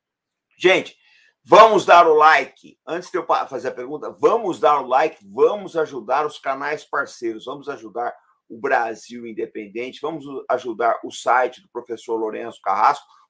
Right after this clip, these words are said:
O site dele tá destacado aqui em cima dos comentários, e o canal do Felipe, o site do professor, também estão na nossa descrição. Agora, eu queria saber o seguinte, Felipe,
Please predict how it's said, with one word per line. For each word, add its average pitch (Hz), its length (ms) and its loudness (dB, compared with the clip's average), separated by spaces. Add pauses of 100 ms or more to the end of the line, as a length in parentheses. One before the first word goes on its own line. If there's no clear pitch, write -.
O 131 100 -14
site 135 600 0
dele 113 500 -10 (400)
tá 131 340 4
destacado 123 720 -2
aqui 117 180 -14
em 123 100 -16
cima 120 360 -14
dos 113 160 -18
comentários, 117 680 -2
e 135 60 -16
o 135 100 -14
canal 127 560 2
do 117 100 -14
Felipe, 113 600 -16
o 110 40 -14
site 113 360 -8
do - 60 -20
professor, 113 500 -14
também 127 360 -8
estão 139 260 -14
na 135 140 -8
nossa 123 320 -8
descrição. 120 500 -20 (680)
Agora, 135 440 2
eu 143 160 -4
queria 175 440 -6
saber 151 300 -8
o 160 60 -8
seguinte, 107 400 -18
Felipe, 127 440 -12